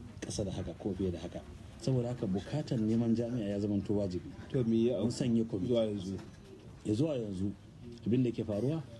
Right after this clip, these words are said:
Speaker 1: mun soma ginawa a Kaduna, amma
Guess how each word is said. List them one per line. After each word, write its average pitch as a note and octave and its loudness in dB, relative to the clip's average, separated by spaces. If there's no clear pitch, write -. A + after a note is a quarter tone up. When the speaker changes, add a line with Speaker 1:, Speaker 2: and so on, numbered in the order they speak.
Speaker 1:
mun A2+ 4
soma C3+ 2
ginawa A2+ 2
a F#2+ -12
Kaduna, C#3 2
amma G#2 2